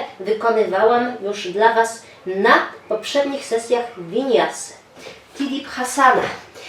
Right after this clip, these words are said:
czyli nasza pozycja, a,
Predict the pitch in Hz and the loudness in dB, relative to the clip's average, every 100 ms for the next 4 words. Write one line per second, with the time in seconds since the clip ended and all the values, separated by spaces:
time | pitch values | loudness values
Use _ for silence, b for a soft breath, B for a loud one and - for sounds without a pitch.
0 | B - - 135 - - - 269 240 294 | B -8 -2 -2 -2 -8 0 0 2 0
1 | 339 - - 208 226 254 262 277 254 233 | 0 -4 -16 -6 0 0 0 -2 0 0
2 | 196 277 285 - - 185 185 - - B | 0 -2 -2 -8 0 4 4 4 0 B
3 | B B B B - | B B B B -2